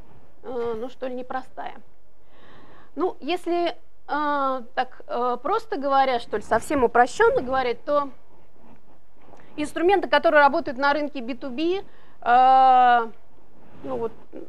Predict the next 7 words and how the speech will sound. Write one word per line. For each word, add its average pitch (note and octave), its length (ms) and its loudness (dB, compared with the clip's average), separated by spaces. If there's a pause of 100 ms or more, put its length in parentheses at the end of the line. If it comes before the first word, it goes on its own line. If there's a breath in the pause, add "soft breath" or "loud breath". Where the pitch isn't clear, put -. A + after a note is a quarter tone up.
(320)
это G#3+ 180 -2
понятно, B3 280 6
что A#3 120 0
условная A#3 480 0
какая-то - 380 -6
схема E4 340 -4
такая, G#3+ 420 -4